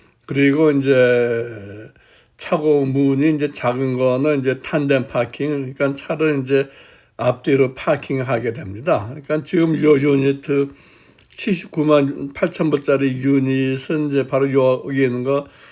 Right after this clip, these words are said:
작은 차고 문인데요. 요걸 보면은 이제, 어, 이 유니트에 이제 파킹이 이제 두 대, 아, 앞뒤로 이제 탄덴이라고 이제 것을 알 수가 있죠.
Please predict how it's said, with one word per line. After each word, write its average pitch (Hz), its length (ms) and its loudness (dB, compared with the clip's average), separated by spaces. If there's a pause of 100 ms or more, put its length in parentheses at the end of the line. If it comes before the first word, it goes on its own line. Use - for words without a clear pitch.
(200)
작은 131 500 2
차고 131 600 0
문인데요. 120 840 -2
요걸 139 300 2
보면은 143 680 0
이제, 123 400 0 (680)
어, 123 240 0
이 139 360 2
유니트에 143 640 2
이제 127 380 -2
파킹이 147 720 -2
이제 127 260 -2
두 131 220 -6
대, 127 300 0 (340)
아, 123 140 -6
앞뒤로 139 500 0
이제 127 320 -2
탄덴이라고 131 1200 0
이제 123 640 -4 (380)
것을 127 220 -2
알 117 140 -2
수가 117 280 -8
있죠. 139 360 -6